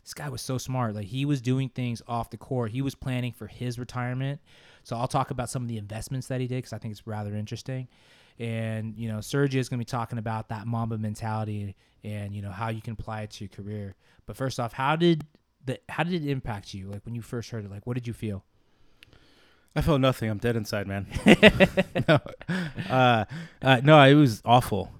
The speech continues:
Speaker 2: Uh, I was actually in, um, I was, I think I was in church. I was in church,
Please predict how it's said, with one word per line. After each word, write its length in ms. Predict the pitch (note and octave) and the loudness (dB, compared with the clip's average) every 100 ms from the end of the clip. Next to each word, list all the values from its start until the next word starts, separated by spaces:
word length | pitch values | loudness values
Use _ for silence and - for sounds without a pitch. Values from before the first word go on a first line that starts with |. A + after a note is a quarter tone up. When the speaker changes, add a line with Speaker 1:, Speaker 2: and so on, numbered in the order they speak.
| - | -2
Speaker 2:
Uh, 60 | |
I 360 | A2+ A2 G#2 A#2+ | 2 4 6 6
was 120 | B2 | 8
actually 640 | A#2+ A#2+ B2 A2+ G2+ G#2+ G#2+ | 6 4 6 6 6 4 4
in, 120 | G2+ | 4
um, 560 | G2 G2 F#2 F2+ F2 F2+ - - _ _ - - - | 2 2 0 -2 -4 -10 -20 -20 _ _ -20 -20 -2
I 40 | A2+ | 0
was, 220 | G2+ - | 2 0
I 80 | A2 | -2
think 160 | D3 | 0
I 20 | C3+ | 0
was 140 | G2 | 0
in 140 | F#2 - _ | -2 -6 _
church. 500 | - C#3 G2+ - - - | -8 -4 -4 -6 -8 2
I 60 | |
was 100 | B2 | 6
in 80 | D3 | 6
church, 520 | C3 C3 B2+ - - | 6 6 6 4 -8